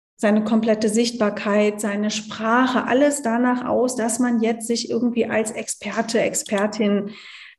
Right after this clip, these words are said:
ähm, hier einen Namen macht. So, und wenn du dann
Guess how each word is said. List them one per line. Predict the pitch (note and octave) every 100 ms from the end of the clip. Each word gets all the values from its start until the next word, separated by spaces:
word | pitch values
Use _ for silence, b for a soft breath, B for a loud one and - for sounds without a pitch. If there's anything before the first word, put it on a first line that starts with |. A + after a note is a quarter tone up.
| -
ähm, | G3+ F#3+ G3+ G3+ G3+ G#3 G3+ - _ -
hier | A3+ A3 G#3
einen | G#3+ A3+
Namen | G#3 A3 G#3
macht. | F#3 F3 - - - _ _ _ _ _ _ _ -
So, | - G#3
und | F3 G#3+
wenn | G#3+ A3
du |
dann | A3 G#3+ C#4+ A3+ - - -